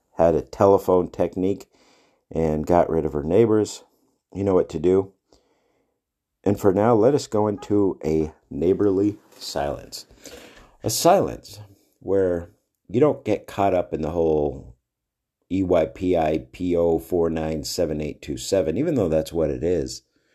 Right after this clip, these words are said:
Um, you know, the mindset, the mentality you're in. So, like, with my stories, it, it,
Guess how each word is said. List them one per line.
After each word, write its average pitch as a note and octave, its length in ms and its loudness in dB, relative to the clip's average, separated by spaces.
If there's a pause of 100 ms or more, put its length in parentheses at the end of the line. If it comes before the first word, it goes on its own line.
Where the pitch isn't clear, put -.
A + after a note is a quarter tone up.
(920)
Um, D2 640 -4 (400)
you G2 100 -2
know, F2 120 0
the D2+ 80 -2
mindset, D#2 500 -2
the D#2 80 -6
mentality D2 540 -2
you're C2 280 -6
in. C2 220 -8 (520)
So, A#2+ 180 2
like, A2+ 240 2
with F#2+ 100 0
my F#2 220 0
stories, D2+ 500 -2
it, G#2 200 -2
it, G2+ 360 -4